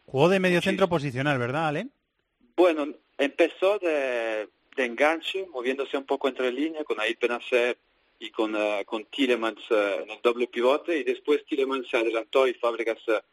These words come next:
Speaker 2: cuando vio, cuando leyó que la, el Mónaco tenía problema en, en salida de balón, sufría la presión del O M los primeros veinte minutos, bajó su radio de acción y ahí dominó el partido, ¿eh? Hemos visto lo que va a aportar a,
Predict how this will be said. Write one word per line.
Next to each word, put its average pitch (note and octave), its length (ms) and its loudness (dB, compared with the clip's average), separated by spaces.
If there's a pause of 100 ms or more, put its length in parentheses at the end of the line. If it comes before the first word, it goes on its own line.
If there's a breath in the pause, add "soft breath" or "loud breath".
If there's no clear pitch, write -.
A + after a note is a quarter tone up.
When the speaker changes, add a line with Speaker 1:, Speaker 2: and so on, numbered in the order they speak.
(320)
Speaker 2:
cuando A2 300 2
vio, A#2+ 260 4
cuando G#2+ 220 -8
leyó G#2+ 320 0
que A2 100 -2
la, G2+ 280 -2
el G2+ 180 -4
Mónaco A2 320 -2
tenía G#2 260 -4
problema G2+ 480 0
en, F#2+ 140 -8
en G2+ 100 -12
salida G#2+ 320 0
de G#2 80 0
balón, G#2+ 360 0
sufría G#2+ 340 -4
la G#2+ 100 0
presión - 320 -10
del G2+ 140 -4
O G#2 160 0
M - 140 -8 (520)
los G2+ 160 -8
primeros G#2 360 -4
veinte G#2+ 260 0
minutos, G#2+ 420 -2
bajó G#2+ 340 0
su A#2 140 -6
radio G#2+ 220 0
de G#2 80 2
acción A2 420 0 (480 soft breath)
y G#2+ 120 2
ahí G#2 180 4
dominó G2+ 300 -4
el F#2 100 -4
partido, F2 560 -2
¿eh? F2+ 40 -8
Hemos F2+ 200 -10
visto F#2+ 240 -6
lo F#2 80 -2
que G2 100 -4
va F2+ 100 0
a F#2 40 0
aportar G2 440 -2
a, F2+ 160 -2